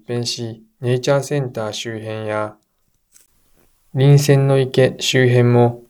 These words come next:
美しい冬景色となりました。紅葉の美しい時は過ぎ、幻想的な白一色の東志の森になった時でした。この冬は例年並みの寒さになるという気象庁の予報もあり、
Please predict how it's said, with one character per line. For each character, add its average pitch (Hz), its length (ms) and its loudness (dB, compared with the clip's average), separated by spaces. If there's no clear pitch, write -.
美 131 320 -2
し 143 280 2
い - 40 2
冬 123 240 2
景 127 120 2
色 - 220 -6
と 147 120 2
な 135 100 4
り 110 100 0
ま 104 120 -2
し - 60 -8
た。 98 280 -2
紅 156 260 4
葉 156 140 0
の 156 200 -4
美 147 240 -6
し 147 160 -2
い - 20 -4
時 110 260 -6
は 104 100 -4
過 120 160 -10
ぎ、 104 340 -10
幻 131 220 -4
想 127 160 -6
的 123 260 -8
な 120 320 -6
白 147 300 -4
一 110 140 -8
色 135 340 -8
の 123 160 -6
東 113 300 -8
志 - 40 -16
の 117 60 -8
森 110 240 -10
に 110 80 -10
な 110 160 -10
っ 110 80 -16
た 101 120 -14
時 - 220 -16
で 104 120 -18
し - 80 -16
た。 98 200 -20
こ 131 100 -8
の 127 120 0
冬 131 260 0
は 113 420 0
例 131 240 2
年 139 220 0
並 139 180 -4
み 139 60 -4
の 135 60 -6
寒 135 260 -4
さ 120 100 -8
に 117 60 -8
な 117 120 -6
る 117 120 -6
と 113 100 -8
い 110 140 -8
う 107 40 -12
気 - 140 -16
象 120 180 -6
庁 113 220 -10
の 104 140 -10
予 104 80 -12
報 120 240 -6
も 117 200 -4
あ 110 60 -6
り、 101 240 -14